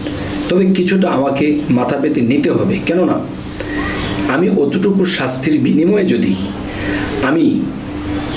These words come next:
এই জগৎবাসীকে রুহু সম্পর্কে কিছু ইঙ্গিত দিয়ে যে-, যেতে পারি, তাকে দেখতে কেমন, তা কেমন হতে পারে, তার রং স্রোত কী,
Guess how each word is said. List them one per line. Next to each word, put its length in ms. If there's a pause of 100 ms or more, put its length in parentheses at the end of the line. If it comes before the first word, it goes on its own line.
(920)
এই 220
জগৎবাসীকে 720 (760)
রুহু 300
সম্পর্কে 500
কিছু 440 (120)
ইঙ্গিত 340
দিয়ে 180
যে-, 280 (120)
যেতে 240
পারি, 280 (680)
তাকে 240
দেখতে 340
কেমন, 320 (600)
তা 100
কেমন 320
হতে 260
পারে, 220 (1120)
তার 220
রং 200
স্রোত 380
কী, 200